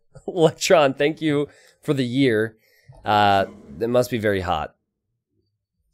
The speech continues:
'cause she's very fond of me. Gundrick said, "T ninety, I patched the cartography part. Also, I guess that now that everyone knows, bigger sizes are okay." Yeah, we could probably do a bigger map with cartography for the next one.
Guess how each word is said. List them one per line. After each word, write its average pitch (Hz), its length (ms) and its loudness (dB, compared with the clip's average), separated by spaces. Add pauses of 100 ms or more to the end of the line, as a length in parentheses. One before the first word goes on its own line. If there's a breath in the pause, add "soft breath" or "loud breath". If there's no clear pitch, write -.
'cause 92 240 -6
she's 101 180 -6
very 92 220 -2
fond 87 280 -4
of 80 80 -16
me. 67 200 -14 (1600 soft breath)
Gundrick 196 320 4
said, 185 200 0
"T 196 120 0
ninety, 175 400 4
I 135 120 2
patched 160 480 -4
the 151 100 -6
cartography 131 580 -2
part. 113 340 2 (220 soft breath)
Also, 139 280 2
I 131 80 6
guess 120 260 0
that 110 160 -2
now 120 320 2
that 107 140 0
everyone 110 360 0
knows, 107 440 0 (340)
bigger 117 240 -2
sizes 104 500 0
are 82 180 -4
okay." 82 280 -8
Yeah, 95 160 -2
we 110 100 -4
could 139 140 -8
probably 131 240 -2
do 104 100 -2
a 95 40 -2
bigger 95 280 -6
map 90 300 -4
with 92 160 -10
cartography 82 580 -12
for 80 140 -16
the 80 60 -12
next 76 320 -16
one. 78 180 -14